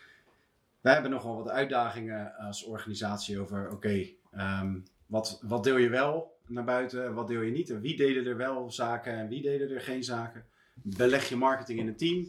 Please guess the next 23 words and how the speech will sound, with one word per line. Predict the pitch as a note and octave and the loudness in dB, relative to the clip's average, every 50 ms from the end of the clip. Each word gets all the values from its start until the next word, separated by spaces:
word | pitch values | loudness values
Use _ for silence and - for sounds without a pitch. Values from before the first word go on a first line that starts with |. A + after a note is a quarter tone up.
| - _ _ | -8 _ _
of, | - A#2+ A#2 A#2 - - | -8 -8 -8 -8 -8 -8
eh, | A2 A#2 A#2 A#2 A2 | -6 -6 -4 -4 -4
wordt | A2 A#2+ G#2+ - | -4 -4 -2 0
marketing | A#2 A#2+ A#2+ A#2+ - - B2 A2+ A2+ A2+ A2+ G#2+ | 2 2 2 2 2 0 -2 0 2 2 0 0
en | G#2+ G#2+ G#2 G2+ | 0 -2 -2 -2
communicatie | - A#2 A2 G#2+ G#2+ - A2+ A2 A2 A2 - - A2 G#2+ G#2+ G2+ - _ _ _ _ _ _ _ - | -2 -2 -2 -2 0 2 2 2 2 2 -2 -4 -4 -4 -4 -6 -8 _ _ _ _ _ _ _ -6
over | - A2+ G2+ A2+ | -2 0 2 4
de | A#2 | 6
hele | A#2+ B2 A#2+ | 6 6 4
breedte | A2 A#2 A#2 A#2 A2+ A2+ | 2 2 2 0 0 -2
van | - A2+ | -4 -4
een | A2+ A2 | -4 -2
organisatie | A2 A2 G#2+ A2 A2+ G#2+ G#2 A#2+ A2+ A2 G#2 - - F#2+ | -2 -4 -4 -4 -4 0 2 2 2 2 0 -6 -10 -12
geuit? | F2 - - - G2+ C3+ - - - _ _ _ _ _ _ _ _ _ _ _ | -14 -14 -8 -6 -6 -6 -6 -8 -14 _ _ _ _ _ _ _ _ _ _ _
Eh, | - G#2 G#2 G2+ G2+ G2+ G2+ - | -8 -4 -2 0 0 0 0 -2
en | - A2+ A#2 | -2 0 2
wij | A#2+ A#2+ A#2+ | 4 4 4
hebben | A#2+ A#2+ A2+ A#2 - | 4 2 -4 -6 -6
achterhaald | A#2+ A#2 - - A2 G#2+ B2 B2 A#2 A2+ - - | -8 -10 -10 -10 -8 -4 -4 -4 -4 -4 -8 -10
wat | A#2 A#2 A2+ - | -10 -10 -8 -4
daar | A#2 A2 A2 G#2+ A2 | -2 -2 -2 -2 -2
in, | G#2+ G#2+ G#2+ | -2 -2 -2
eh, | G#2+ | -4